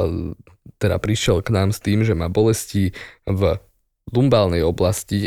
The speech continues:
ale s tým, že je to na jednom boku a bol, mal nejaké odbery predtým robené a D-dimer mu vyšiel, že jedna celá niečo. D-dimer, to je tá molekula, ktorá vyjde pozitívna vtedy, ak máte niekde nejaký, buď nejaký extrémny zápal,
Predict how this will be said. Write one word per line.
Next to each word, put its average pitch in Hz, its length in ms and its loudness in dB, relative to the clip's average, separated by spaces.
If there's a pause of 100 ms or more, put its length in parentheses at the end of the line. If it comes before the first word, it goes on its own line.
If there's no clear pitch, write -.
ale 110 240 2
s - 80 -4
tým, 135 240 2
že 127 160 2
je 98 80 4
to 104 160 -2
na 131 240 2
jednom 104 240 2
boku 95 400 -2
a - 160 -2
bol, 98 320 2 (320)
mal 143 240 4
nejaké 110 240 0
odbery 107 320 2
predtým 147 320 0
robené 143 320 2
a 101 80 0
D-dimer 107 400 2
mu 92 160 0
vyšiel, 98 320 0
že 98 160 2
jedna 104 240 0
celá 76 400 -4 (240)
niečo. 98 400 -2 (160)
D-dimer, 117 480 4 (320)
to - 80 -4
je 104 80 6
tá 107 160 4
molekula, 110 480 4
ktorá 95 320 2
vyjde 95 240 4
pozitívna 98 560 2
vtedy, 107 400 0 (160)
ak - 160 -2
máte 107 320 2
niekde 98 320 2
nejaký, 95 560 -2 (320)
buď 120 240 4
nejaký 113 160 -2
extrémny 107 480 0
zápal, 131 560 2